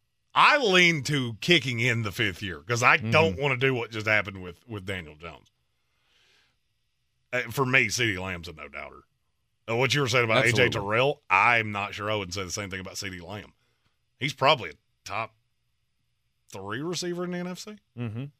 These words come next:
Speaker 2: And he's gonna get his hundred million dollar deal eventually. If I can keep pushing that off as long as possible, of course.
Speaker 1: No doubt.
Speaker 2: No doubt.
Speaker 1: Now, this is where it gets a little bit more difficult.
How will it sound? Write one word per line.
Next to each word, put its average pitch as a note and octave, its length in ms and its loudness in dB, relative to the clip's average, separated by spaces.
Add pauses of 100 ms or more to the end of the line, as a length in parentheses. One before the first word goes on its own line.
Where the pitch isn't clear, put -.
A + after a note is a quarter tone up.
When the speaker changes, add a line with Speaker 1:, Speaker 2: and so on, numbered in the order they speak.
(760)
Speaker 2:
And C#3+ 140 0
he's D3 220 -4
gonna D#3 160 -2
get B2 220 -4
his B2+ 200 -4
hundred A#2+ 320 -4
million A#2+ 300 0
dollar B2+ 280 0
deal G#2+ 400 -2
eventually. G2 580 -4 (540)
If E2 100 -10
I A2+ 120 4
can B2 120 -4
keep A2+ 320 0 (240)
pushing C3 360 0
that A#2 160 0
off A#2 280 0
as G#2+ 120 -4
long A2+ 260 -2
as G2+ 80 -6
possible, D#3+ 460 -4
of G#3+ 100 -8
course. - 400 -4
Speaker 1:
No G#2+ 220 0
doubt. F2 220 -8 (280)
Speaker 2:
No A#3+ 180 0
doubt. B2 200 -4 (560)
Speaker 1:
Now, G2+ 280 0
this F#3 420 2
is D3+ 200 -2
where B2+ 240 2
it G#2 120 -6
gets F#2 480 -6 (440)
a D2+ 120 -20
little A#2 520 -2
bit G2 320 -8
more F2 220 -12
difficult. D#2+ 640 -16